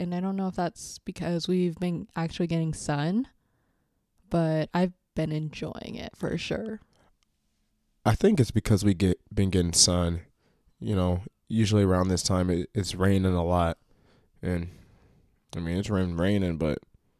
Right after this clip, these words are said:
Speaker 2: it hasn't been raining that much. And then it was sunny going in through September and August. So that was, I mean, September and October. So that probably helped a lot, too.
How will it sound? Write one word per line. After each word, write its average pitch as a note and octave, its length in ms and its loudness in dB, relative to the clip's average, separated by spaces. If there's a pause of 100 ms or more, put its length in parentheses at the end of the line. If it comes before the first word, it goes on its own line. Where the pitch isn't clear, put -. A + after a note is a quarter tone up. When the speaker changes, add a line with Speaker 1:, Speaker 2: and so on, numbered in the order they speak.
(480)
Speaker 2:
it - 60 -18
hasn't F#2+ 240 -2
been D#2 100 -8
raining F2 280 -2
that E2 120 -4
much. E2+ 320 -6
And F#2 80 -10
then E2+ 240 -8
it A2 120 2
was G#2+ 160 6
sunny G#2 420 2 (680)
going G#2+ 220 4
in G2+ 80 0
through G2+ 180 2
September F#2 680 0 (180)
and E2+ 180 -4
August. F2+ 440 2
So F2 160 2
that F2 140 2
was, F2 360 0 (540)
I - 80 -4
mean, E2+ 240 -2
September F2+ 480 0
and E2 100 2
October. F2 540 2
So F2 280 -2 (320)
that G2+ 220 -4
probably F#2 260 2
helped F#2+ 220 -2
a F2+ 60 -2
lot, D2+ 240 -2
too. F2 300 4